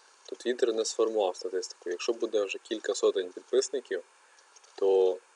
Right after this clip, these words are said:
з'явиться вкладка "Аналітика", де можна видно. В середньому цифри і пропорції по перегляду пі-, публікацій в Твіттері такі, що якщо тисячу підписників, то органічно переглядає публікації такого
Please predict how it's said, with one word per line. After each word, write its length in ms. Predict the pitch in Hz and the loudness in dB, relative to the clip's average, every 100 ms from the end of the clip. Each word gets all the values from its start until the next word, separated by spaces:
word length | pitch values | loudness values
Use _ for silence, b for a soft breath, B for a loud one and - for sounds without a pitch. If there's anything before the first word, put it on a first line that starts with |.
| _ _ - | _ _ -14
з'явиться 460 | 95 107 110 101 | 2 4 4 0
вкладка 560 | 101 - 104 95 - 85 - - | -8 0 0 0 -8 -10 -12 -10
"Аналітика", 640 | 95 92 95 - 113 131 | -6 -4 -6 -8 -4 -4
де 160 | 113 113 | -2 -2
можна 280 | 110 104 | -2 -2
видно. 340 | 98 90 80 80 B B B _ | -2 -2 -4 -14 B B B _
В 60 | |
середньому 480 | - 120 139 131 113 | 2 6 6 2 -4
цифри 380 | - 127 123 110 | 2 2 4 0
і 20 | |
пропорції 760 | 101 104 - 117 110 - 98 92 | 2 0 4 4 4 0 -6 -8
по 240 | - 92 | -2 -2
перегляду 520 | - 101 104 95 92 | 0 2 2 2 -4
пі-, 200 | 92 - - _ _ _ | -6 -10 -20 _ _ _
публікацій 640 | 95 98 92 98 87 - | -6 -6 0 0 0 -6
в 20 | |
Твіттері 440 | 87 107 117 120 104 | -10 -8 -4 -4 -4
такі, 360 | - 95 107 | -8 -10 -10
що 280 | 98 - 92 87 _ _ _ B B B _ _ | -8 -4 -6 -6 _ _ _ B B B _ _
якщо 220 | 82 - | -12 -10
тисячу 380 | - - - - | 0 0 0 -4
підписників, 640 | - - 147 - 139 120 - | -10 0 0 0 -4 -4 0
то 100 | 110 | 0
органічно 520 | 101 104 113 120 101 | 2 -2 -6 -6 -8
переглядає 680 | - 98 95 95 101 90 87 - _ _ _ | -4 -2 -2 0 0 0 -4 -12 _ _ _
публікації 540 | 98 101 - 92 - | -6 -4 0 0 -2
такого 320 | - - 98 | -8 -2 -2